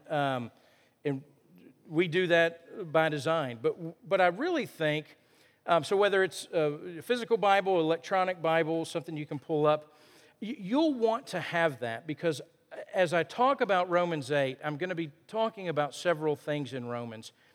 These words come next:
And I think you'll find it helpful to follow along with that as we study what it is that Paul has to say here. And so, with that, let me read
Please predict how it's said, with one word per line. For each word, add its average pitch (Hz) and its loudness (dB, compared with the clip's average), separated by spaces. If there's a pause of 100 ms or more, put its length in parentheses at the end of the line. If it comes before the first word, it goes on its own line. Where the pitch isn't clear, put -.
(180)
And 165 2
I 240 4
think 254 -4
you'll 214 0
find 175 -2
it 147 -4
helpful 160 -4
to 147 -4
follow 151 2
along 156 0
with 120 -10
that 113 -10
as 135 -12
we 135 -10
study 147 -2 (500)
what 156 6
it 147 0
is 151 0
that - -18
Paul 143 0
has 123 -6
to - -18
say 127 -6
here. 95 -20 (240)
And 120 -12
so, 143 2 (760)
with 156 -2
that, 190 6
let 175 6
me 262 0
read 160 0